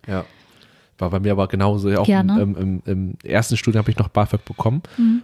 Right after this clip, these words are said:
Speaker 1: und, äh, musste dann auch bis zum Ende des Studiums auch gar nicht arbeiten. Ich hatte voll Glück gehabt, weil, äh,
Speaker 2: Mhm.
Speaker 1: mal bafög war relativ hoch und ich hatte noch Support von meinen Eltern. Auch
Speaker 2: Mhm.
Speaker 1: als Einzelkind ist es so,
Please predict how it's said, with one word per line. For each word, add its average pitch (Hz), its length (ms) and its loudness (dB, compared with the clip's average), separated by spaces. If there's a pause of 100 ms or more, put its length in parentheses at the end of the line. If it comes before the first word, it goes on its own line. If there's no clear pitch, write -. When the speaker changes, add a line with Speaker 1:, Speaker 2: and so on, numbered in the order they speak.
Speaker 1:
und, 101 440 2
äh, 95 460 2
musste 107 320 0
dann 98 200 0
auch 98 340 -2 (160)
bis 123 260 0
zum - 100 -2
Ende 123 220 2
des 117 120 0
Studiums 113 380 0
auch - 220 -4
gar 104 140 0
nicht 101 180 0
arbeiten. 92 380 0 (280)
Ich 92 60 -6
hatte - 140 -6
voll 98 160 -2
Glück 143 180 -6
gehabt, 85 240 -4
weil, 90 120 0 (120)
äh, 85 100 -2
Speaker 2:
Mhm. - 160 2
Speaker 1:
mal 101 120 0
bafög 131 340 0
war 95 160 2
relativ 104 460 -2 (320)
hoch 170 440 0 (480)
und 143 260 2
ich 147 100 2
hatte 143 100 4
noch 127 120 2
Support 123 360 -4
von 110 120 -2
meinen 104 120 2
Eltern. 127 520 0
Auch - 120 0
Speaker 2:
Mhm. 110 60 2
Speaker 1:
als 110 140 0
Einzelkind 110 640 -2
ist - 100 -14
es 95 140 -8
so, 101 320 0